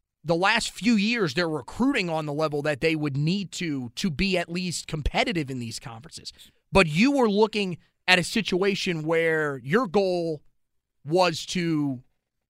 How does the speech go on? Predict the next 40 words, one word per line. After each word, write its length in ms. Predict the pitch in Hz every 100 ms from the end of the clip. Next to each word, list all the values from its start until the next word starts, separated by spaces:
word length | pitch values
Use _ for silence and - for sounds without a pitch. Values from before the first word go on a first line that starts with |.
| _ 123
get 240 | 180 208
to 220 | - 202 175
a 100 | 160
point 340 | - 208 180
where 120 | 160
you 160 | 151 180
made 340 | 165 170 170
the 140 | 156 160
A 100 | 175
C 180 | -
C 200 | 139 165
championship. 580 | 123 202 208 151 - 131 - _
If 160 | 165 151
you 200 | 139 285
go 220 | 302 254
into 160 | 254 226
the 100 | 156
Big 300 | 113 185 180
Ten 440 | - 190 214 233 - _ _ _ _ _ _
or 420 | 180 214 262 262
the 220 | 202 196
S 180 | 208 -
E 100 | 214
C, 440 | - 208 220 254 - _ _ _ _ _ _ _ _ _ _
it's 220 | 175 254 -
gonna 200 | 220 180
be 200 | 165 147
really 580 | 147 160 190 202 190
hard, 560 | 170 175 165 139 120 113 _ -
'cause 160 | 226 -
first 300 | 277 269 226
of 60 |
all, 120 | 196
there 160 | 170 208
will 140 | 196
be 180 | 165 190
no 160 | 165 156
divisions 500 | 131 143 120 113 113
in 120 | 110
those 560 | 104 104 98 - -